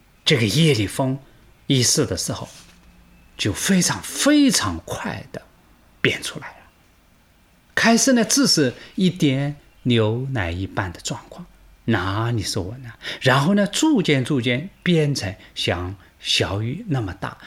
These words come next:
然后呢，好像雕塑的作品一样，会出现身上的五体、四肢啊，以及身躯，然后呢，又出现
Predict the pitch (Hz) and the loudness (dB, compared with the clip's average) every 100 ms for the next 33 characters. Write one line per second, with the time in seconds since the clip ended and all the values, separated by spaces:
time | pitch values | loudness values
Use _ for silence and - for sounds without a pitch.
0 | - - 120 135 156 202 - 107 107 139 | -14 -2 2 4 4 2 0 0 0 0
1 | 135 - - - - - 269 196 185 220 | -2 -6 -16 -20 -14 -2 2 4 4 2
2 | 147 123 240 - 147 165 135 - - - | 2 4 2 2 0 0 -2 -6 -14 -2
3 | 107 92 90 117 104 120 107 147 135 127 | 0 0 -2 -2 -2 -2 0 0 0 0
4 | 165 98 92 92 - - 117 117 127 139 | -2 -2 -6 -10 -12 -6 0 0 2 0
5 | 120 - - - - 220 104 - 131 143 | -2 -4 -12 -2 2 2 2 0 -2 -2
6 | 143 _ - 101 87 104 98 123 - - | -6 _ -8 -6 -4 -4 -4 -6 -4 -4
7 | 117 127 - - - - - - 143 147 | -2 -2 -4 -8 -12 -20 -10 0 2 2
8 | 220 220 240 311 240 127 131 117 139 135 | 2 2 4 4 4 2 0 0 -2 -4